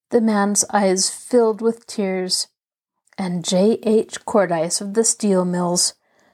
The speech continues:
shook hands for the third time with his grandson, H J Cordyce of the Home for Tramps." Chapter fifteen.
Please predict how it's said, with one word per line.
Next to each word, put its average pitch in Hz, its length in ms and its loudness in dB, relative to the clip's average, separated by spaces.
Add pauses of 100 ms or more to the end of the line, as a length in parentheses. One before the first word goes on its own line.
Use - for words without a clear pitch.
(120)
shook - 380 0
hands 185 420 0
for - 140 -4
the 240 160 0
third 190 420 0
time 165 280 -6
with 180 200 -4
his 214 180 -2
grandson, 170 760 0 (680)
H - 480 0
J 180 280 2
Cordyce 165 760 -2 (360)
of 160 220 -4
the 143 100 -6 (140)
Home 214 540 2
for - 180 -2
Tramps." - 880 -4 (3500)
Chapter 233 600 0
fifteen. 180 800 -6